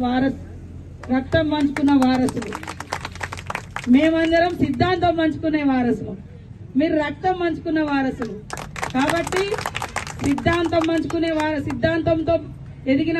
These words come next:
వారసులమైనా, మరి రక్తం పంచుకున్న వారసులైనా, అంబేద్కర్ గారి ఆలోచన విధానం వెయ్యి ఏండ్లు బతికుండాలి. ఈ అంతరాలు పోయేదనక, ఈ అణచివేత పోయేదనక, ఈ కుల వ్యవస్థల పేరుతోటి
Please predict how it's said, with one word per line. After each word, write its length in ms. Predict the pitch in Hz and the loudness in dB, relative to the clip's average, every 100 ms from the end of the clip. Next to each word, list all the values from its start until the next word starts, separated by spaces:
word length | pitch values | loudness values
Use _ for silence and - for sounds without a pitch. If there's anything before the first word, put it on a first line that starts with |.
| 311 | 0
వారసులమైనా, 680 | 302 320 320 330 320 320 349 370 349 - - - - - 269 | 2 2 2 0 0 2 2 2 0 -8 -16 -16 -16 -2 2
మరి 120 | 294 285 277 | 2 2 0
రక్తం 280 | - 320 302 | 2 2 2
పంచుకున్న 340 | 285 - 285 285 262 | 0 0 4 4 4
వారసులైనా, 600 | 262 254 254 240 233 214 202 - - - 226 | 2 0 0 0 0 -4 -10 -14 -18 -14 -2
అంబేద్కర్ 600 | 240 269 285 285 285 269 262 | 2 4 2 0 -2 0 0
గారి 240 | 262 254 240 | 2 2 2
ఆలోచన 380 | 269 302 311 320 302 269 | 6 6 6 2 0 0
విధానం 340 | 269 269 262 | 0 0 2
వెయ్యి 280 | 240 262 247 254 | 2 2 2 2
ఏండ్లు 260 | 277 254 220 - - - - | 2 2 -2 -8 -20 -20 -2
బతికుండాలి. 680 | 233 233 - 262 247 226 202 - - - - - 254 | 0 2 2 2 2 0 -4 -8 -16 -20 -20 -2 2
ఈ 20 | 262 269 | 4 4
అంతరాలు 500 | 285 320 311 311 269 | 4 2 0 0 0
పోయేదనక, 560 | 285 302 302 302 277 269 240 - - - 254 | 0 2 2 0 -4 -4 -4 -8 -20 0 4
ఈ 20 | 285 | 6
అణచివేత 520 | 285 285 311 311 302 294 269 - - - | 4 0 2 2 2 -2 -4 -8 -20 -4
పోయేదనక, 640 | 254 302 320 302 302 302 320 277 254 - - - - | 0 2 2 0 -2 -4 -2 -2 -4 -12 -20 -14 -2
ఈ 40 | 277 285 | 0 0
కుల 140 | 302 311 | 0 2
వ్యవస్థల 420 | 320 320 311 320 311 302 | 2 0 -2 -2 -2 -2
పేరుతోటి 440 | 311 311 311 | -2 0 0